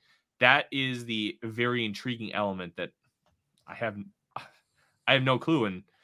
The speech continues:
if you don't know, uh, it's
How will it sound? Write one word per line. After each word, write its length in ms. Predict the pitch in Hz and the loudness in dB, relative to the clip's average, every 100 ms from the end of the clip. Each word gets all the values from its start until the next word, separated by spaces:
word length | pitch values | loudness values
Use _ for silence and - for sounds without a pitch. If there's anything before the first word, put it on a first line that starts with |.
| _ _ | _ _
if 160 | 110 117 | -4 0
you 100 | 151 | -2
don't 440 | 123 139 135 165 | 0 4 6 4
know, 440 | 123 117 135 180 - _ _ _ - | 6 8 8 4 -2 _ _ _ 2
uh, 200 | 123 127 - - | 4 4 0 -2
it's 360 | 131 120 - | -2 -2 -10